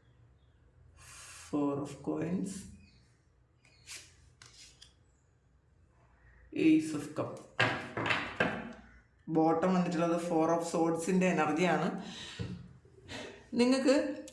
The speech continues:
ഇതുവരെ സ്വസ്ഥതയും സമാധാനമൊന്നും ഇല്ലാതിരുന്നൊരു സാഹചര്യമാണെങ്കിൽ ഈ സമയം, ഏഹ്, കുറച്ച് സമാധാനമായിട്ട് ഇരിക്കാൻ നിങ്ങൾക്ക് പറ്റും. ചിലപ്പോൾ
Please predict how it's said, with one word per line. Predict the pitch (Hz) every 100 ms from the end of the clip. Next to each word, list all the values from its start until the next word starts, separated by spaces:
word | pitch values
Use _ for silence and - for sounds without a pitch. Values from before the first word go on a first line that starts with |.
| 202
ഇതുവരെ | 220 254 269 240 226 -
സ്വസ്ഥതയും | - 185 - 220 226 240 247
സമാധാനമൊന്നും | 214 214 214 214 214 214 214 214
ഇല്ലാതിരുന്നൊരു | 175 185 185 185 185 190 190 196 - -
സാഹചര്യമാണെങ്കിൽ | 196 180 180 175 175 185 185 160 160 165 143 147 185 - - - 208
ഈ | 247 -
സമയം, | 254 160 143 156 - - - - - - - - -
ഏഹ്, | - - -
കുറച്ച് | 240 - 277 277
സമാധാനമായിട്ട് | 233 214 226 233 240 247 233 233 220 208 214 214
ഇരിക്കാൻ | 185 185 180
നിങ്ങൾക്ക് | 175 165 185 160
പറ്റും. | 156 151 - -
ചിലപ്പോൾ | 208 196 208